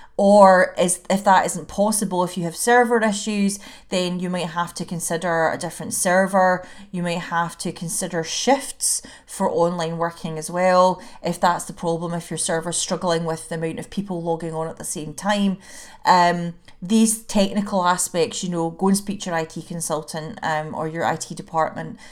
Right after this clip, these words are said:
It's important to get that right. Um, setting up Slack, uh, or WhatsApp groups for teams to be able to talk and work together from home, uh, is important, so they don't feel isolated themselves,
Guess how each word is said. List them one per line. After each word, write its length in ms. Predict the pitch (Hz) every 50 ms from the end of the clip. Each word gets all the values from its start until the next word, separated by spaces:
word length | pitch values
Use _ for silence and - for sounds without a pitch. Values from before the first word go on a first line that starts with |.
| - - -
It's 120 | 185 -
important 400 | 175 165 - - 175 156 160 160
to 60 | - -
get 160 | 170 147 -
that 180 | 120 - -
right. 340 | 147 165 160 160 160 - - - - - - - - - - -
Um, 340 | - 180 175 175 175 175 165
setting 420 | 156 - - 214 214 208 - 214 196
up 120 | - -
Slack, 640 | - - - 196 190 190 190 180 - - - - - -
uh, 240 | - 165 170 165 160 -
or 180 | - 180 170
WhatsApp 520 | 170 185 196 - - - 202 185 180 - -
groups 360 | 202 190 190 - - - -
for 220 | - - 190 165
teams 480 | 160 - - - 220 208 202 202 202 202
to 60 | -
be 60 | 185
able 120 | 175 170 -
to 100 | - -
talk 300 | - 202 196 190 196 -
and 100 | 170 160
work 220 | 165 214 - -
together 460 | - - 226 226 226 226 226 226 220
from 380 | 202 - - 175 165 165 165 165 - - - - - -
home, 420 | - - 196 233 262 320 320 - - _ _ - - -
uh, 140 | - 170 165
is 140 | - 170 190
important, 540 | 180 165 - - 170 185 190 - 214 220 202
so 120 | - -
they 120 | 170 170 165
don't 180 | 175 165 -
feel 180 | - - 165 - -
isolated 600 | 127 147 160 - - 170 180 180 170 - - -
themselves, 640 | 165 160 156 - 170 180 233 285 285 - - -